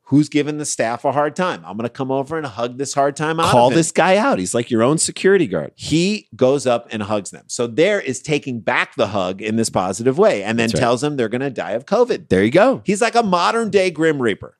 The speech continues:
Speaker 2: Like a fun Grim Reaper.
Speaker 1: Look,
Speaker 2: Reaper.
Speaker 1: we don't have, we have this idea of what a Grim Reaper is,
Speaker 2: Right.
Speaker 1: okay? Long, it, first of all, it's a he. It's never
Speaker 2: Right.
Speaker 1: a woman. There's
Speaker 2: Right.
Speaker 1: never a female Grim Reaper,
Speaker 2: No,
Speaker 1: okay?
Speaker 2: I, you think of,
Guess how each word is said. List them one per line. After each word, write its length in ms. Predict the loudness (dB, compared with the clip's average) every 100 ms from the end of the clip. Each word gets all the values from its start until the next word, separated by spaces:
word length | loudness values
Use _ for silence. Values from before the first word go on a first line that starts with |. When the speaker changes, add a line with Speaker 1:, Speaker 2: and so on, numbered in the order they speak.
| _
Speaker 2:
Like 280 | 0 2 4
a 80 | 0
fun 400 | 2 2 2 2
Grim 240 | 2 0 0
Reaper. 280 | -6 -4 0
Speaker 1:
Look, 140 | 0
Speaker 2:
Reaper. 280 | 0 -4 -4
Speaker 1:
we 200 | 0 2
don't 240 | 4 2
have, 320 | -2 -2 -2 -4 _ _
we 120 | 2
have 100 | 2
this 160 | 0 0
idea 240 | 0 2
of 60 | 2
what 140 | 2
a 20 |
Grim 240 | 0 -2 0
Reaper 300 | -2 -2 -8
is, 200 | -8 -2
Speaker 2:
Right. 120 | 2
Speaker 1:
okay? 340 | 4 2 0 -6 -4
Long, 380 | 0 2 0 -2
it, 240 | -10 -14 _
first 160 | -2 0
of 60 |
all, 80 | -2
it's 160 | -8 -6
a 60 | -2
he. 320 | 0 0 -4
It's 180 | -8 -2
never 220 | 0 4
Speaker 2:
Right. 60 |
Speaker 1:
a 60 | 2
woman. 360 | 2 0 -2 -4
There's 80 | -2
Speaker 2:
Right. 40 | -2
Speaker 1:
never 160 | 0 0
a 80 |
female 480 | -2 -4 -2 -2 -2
Grim 260 | -2 -4 -2
Reaper, 380 | -6 -8 -16 _ -6
Speaker 2:
No, 120 | 0
Speaker 1:
okay? 180 | 2 2
Speaker 2:
I, 80 | 2
you 180 | 2 2
think 300 | 2 -2 2
of, 280 | 4 4